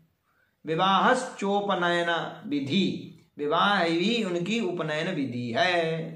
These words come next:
ये है। तो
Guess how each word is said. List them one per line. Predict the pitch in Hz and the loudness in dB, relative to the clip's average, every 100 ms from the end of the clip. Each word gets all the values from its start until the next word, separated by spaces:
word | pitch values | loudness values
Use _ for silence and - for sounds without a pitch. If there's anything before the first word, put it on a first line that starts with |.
| - - _ - | -16 -20 _ -10
ये | 135 147 | -6 -4
है। | - - - _ - - - | -6 -8 -14 _ -20 -20 -12
तो | - 165 170 165 160 151 143 135 131 | -2 2 4 4 4 2 0 -2 -6